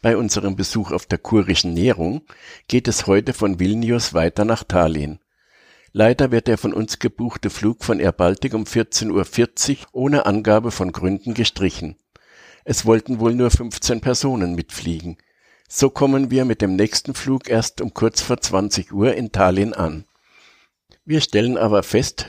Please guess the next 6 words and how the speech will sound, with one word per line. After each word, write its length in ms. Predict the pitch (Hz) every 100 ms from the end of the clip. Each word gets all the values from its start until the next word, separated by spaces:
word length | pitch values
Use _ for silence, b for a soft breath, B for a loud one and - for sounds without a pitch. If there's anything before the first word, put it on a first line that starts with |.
| -
dass 240 | 120 -
wir 100 | 120
nichts 300 | 110 - -
Wesentliches 560 | 95 - 113 107 107 -
versäumt 500 | 117 - 110 98 -
haben, 340 | 82 80 80